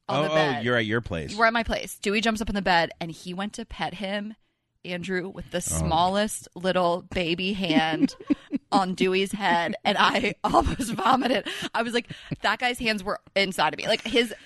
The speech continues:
Speaker 1: teeny baby hand on Dewey's
Speaker 2: Yeah.
Speaker 1: big head.
Speaker 2: But he would have been good to you.
Speaker 1: Like, he, literally, it was like this on Dewey's. And I was like, "Yeah, you have to leave."
Speaker 2: Dewey probably gave you a look like,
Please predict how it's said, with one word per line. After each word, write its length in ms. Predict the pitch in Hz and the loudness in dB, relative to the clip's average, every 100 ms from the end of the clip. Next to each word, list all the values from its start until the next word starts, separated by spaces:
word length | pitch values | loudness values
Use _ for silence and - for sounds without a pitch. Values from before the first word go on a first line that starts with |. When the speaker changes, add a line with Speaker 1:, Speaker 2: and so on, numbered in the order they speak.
| - 330 | -12 -6
Speaker 1:
teeny 400 | 320 254 277 269 | -2 0 0 2
baby 340 | 214 233 240 | 2 2 0
hand 400 | 233 208 185 202 | 0 0 0 0
on 140 | 190 | -2
Dewey's 420 | 190 185 202 233 202 | 2 2 2 0 -2
Speaker 2:
Yeah. 160 | 202 | -2
Speaker 1:
big 220 | 208 214 247 | 0 2 0
head. 580 | 233 226 190 175 165 - - _ _ _ - 494 - | 0 2 2 2 -2 -8 -20 _ _ _ -20 -12 -4
Speaker 2:
But 80 | |
he 80 | 226 | 2
would 100 | 285 | 4
have 80 | 240 | 4
been 140 | 269 226 | 2 2
good 200 | 285 220 | 0 0
to 60 | |
you. 280 | 269 240 254 | 0 0 4
Speaker 1:
Like, 140 | 294 285 | 4 4
he, 360 | - 320 285 - 240 | 2 2 2 -2 0
literally, 360 | 254 285 302 | 2 4 2
it 80 | 262 | 0
was 120 | 247 | 2
like 220 | 226 220 | 0 0
this 440 | 220 208 - - - _ _ _ - | 0 2 4 2 -2 _ _ _ -2
on 180 | 233 | 0
Dewey's. 440 | 208 233 285 196 - _ _ _ _ - - - - - _ _ _ | 2 2 2 -2 -12 _ _ _ _ -20 -20 -20 -20 -20 _ _ _
And 80 | 233 | 0
I 120 | 220 | 4
was 120 | 285 302 | 4 2
like, 200 | 262 - | -2 0
"Yeah, 160 | - | 0
you 80 | - | 2
have 140 | 240 - | 0 -2
to 120 | 196 | -4
leave." 240 | 180 - - | -4 -6 -4
Speaker 2:
Dewey 240 | 131 143 | 2 2
probably 200 | 135 123 | 2 0
gave 200 | 107 107 | 0 2
you 120 | 104 92 | 2 2
a 20 | |
look 260 | 95 95 | 2 0
like, 160 | 73 | -4